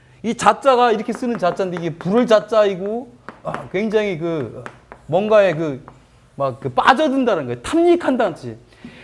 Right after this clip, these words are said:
아, 너희들은 아주 지독하게, 어, 재미있고 흥미있는, 어? 그런 거에만 빠져있다.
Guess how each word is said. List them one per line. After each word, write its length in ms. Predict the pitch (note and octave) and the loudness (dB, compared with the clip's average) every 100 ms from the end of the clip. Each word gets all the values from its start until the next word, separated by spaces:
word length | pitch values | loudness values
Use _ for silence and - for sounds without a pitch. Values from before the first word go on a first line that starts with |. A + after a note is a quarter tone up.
| - | -12
아, 220 | F3+ C#3+ | -10 -8
너희들은 880 | C#3+ F#3+ D4 D#4 C#4 C#4 D4+ C4+ D3 - _ _ _ - - - - | 2 4 6 4 4 4 4 2 -2 -14 _ _ _ -20 -18 -14 -8
아주 260 | F4+ C4+ A#3+ - | -4 -2 -4 -6
지독하게, 960 | - A3+ C#4+ C#4+ B3+ A3+ B3+ F3 - - - _ - | -8 -2 -2 0 0 4 4 4 -2 -12 -20 _ -10
어, 200 | E3+ E3 | -6 -6
재미있고 760 | - G3+ A#3 C4+ B3+ - A#3+ A#3+ | 0 2 4 4 2 2 2 2
흥미있는, 800 | - - E4 D#4 C4 F#3 C3+ - - _ | 0 0 2 2 0 -2 -6 -10 -18 _
어? 120 | E3+ G#3+ _ _ _ - | -16 -16 _ _ _ -2
그런 320 | G#3 D4 C#4+ | 2 2 4
거에만 380 | C4+ A#3+ G#3+ A3 | 4 2 -2 0
빠져있다. 680 | A#3 A3 G3 C3 B2 B2 | 2 2 0 -4 -8 -8